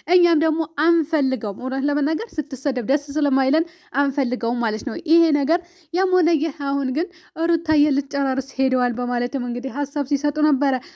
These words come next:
ዋናው ጉዳይ ይሳቅ ወደ ሩታ የመጣሁት አብርሽ አለብኝ ብሎ የጣሉበትን ሲያነሳ ያው አይወድም ብ-፣ ብ-፣ ብዬ ነበረ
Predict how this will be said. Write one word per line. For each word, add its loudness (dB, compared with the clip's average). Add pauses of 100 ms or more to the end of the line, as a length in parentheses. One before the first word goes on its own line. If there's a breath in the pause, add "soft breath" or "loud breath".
(140 loud breath)
ዋናው 0
ጉዳይ 2 (180)
ይሳቅ 0 (180)
ወደ 2 (100)
ሩታ -2 (360)
የመጣሁት 0 (340 loud breath)
አብርሽ 2 (280)
አለብኝ 2
ብሎ 2 (220)
የጣሉበትን 0
ሲያነሳ 0 (460 soft breath)
ያው 0 (100)
አይወድም 0
ብ-፣ -4 (140)
ብ-፣ -4 (500)
ብዬ -2 (120)
ነበረ 0